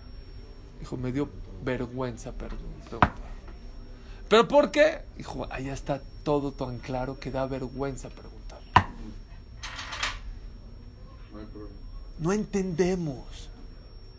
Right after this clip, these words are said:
Speaker 1: Somos muy pocos, muy cortos de vista. Imagínense una persona que está en la muralla jugando con su amigo y de repente viene el mirador allá,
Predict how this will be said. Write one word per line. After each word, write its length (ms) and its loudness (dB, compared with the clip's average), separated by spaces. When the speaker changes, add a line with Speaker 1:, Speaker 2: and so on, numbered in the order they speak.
Speaker 1:
Somos 440 2
muy 320 4
pocos, 600 6
muy 320 2
cortos 600 6
de 100 6
vista. 640 0
Imagínense 500 2
una 200 4
persona 580 2
que 80 2
está 460 4
en 140 0
la 80 8
muralla 580 10
jugando 560 2
con 160 0
su 100 4
amigo 460 4
y 40 0
de 80 6
repente 640 4
viene 280 8
el 60 2
mirador 500 6
allá, 340 8